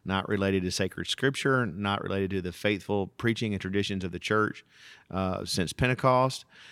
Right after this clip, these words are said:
And so when we're talking about values, soul culture values, we're talking about something deeper and richer.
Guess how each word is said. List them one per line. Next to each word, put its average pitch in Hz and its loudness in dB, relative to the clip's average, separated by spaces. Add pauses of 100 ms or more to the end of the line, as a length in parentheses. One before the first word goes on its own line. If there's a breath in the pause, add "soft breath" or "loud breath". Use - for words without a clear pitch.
(180 loud breath)
And 101 0
so 101 2
when 107 0
we're 113 4
talking 180 2
about 127 4
values, 110 4
soul 147 6
culture 113 2
values, 92 -4
we're 113 -2
talking 120 2
about 107 2
something 101 -2
deeper 92 -2
and 85 -4
richer. 92 -2